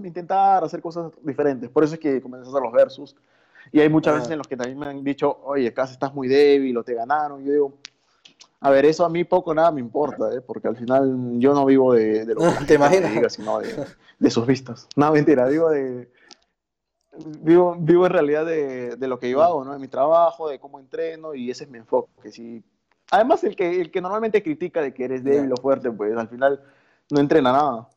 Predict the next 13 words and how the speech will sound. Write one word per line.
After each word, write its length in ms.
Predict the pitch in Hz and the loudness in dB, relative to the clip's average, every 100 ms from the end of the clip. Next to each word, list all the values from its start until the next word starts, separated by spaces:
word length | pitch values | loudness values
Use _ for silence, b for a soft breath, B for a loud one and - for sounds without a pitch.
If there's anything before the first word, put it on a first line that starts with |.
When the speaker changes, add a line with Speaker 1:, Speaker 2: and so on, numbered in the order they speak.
| - - _ - | -20 -20 _ -8
Speaker 1:
La 180 | 127 131 | -2 0
mayoría 340 | 131 175 196 | 2 0 0
no 60 | 160 | -2
entrena 220 | 123 107 | -2 0
Speaker 2:
Claro. 140 | 143 | -2
Speaker 1:
nada, 140 | 120 - | -8 -4
porque 180 | 143 143 | 0 2
los 140 | 139 | 0
fuertes 400 | - 233 220 214 | 2 2 2 -4
nunca 240 | 185 196 175 | -6 -8 -8
están 260 | 165 165 160 151 139 127 | -8 -10 -8 -6 -6 -2
diciéndole 380 | 127 147 147 120 | 0 2 2 2
tonterías. 640 | 117 120 127 110 107 | 2 4 4 4 0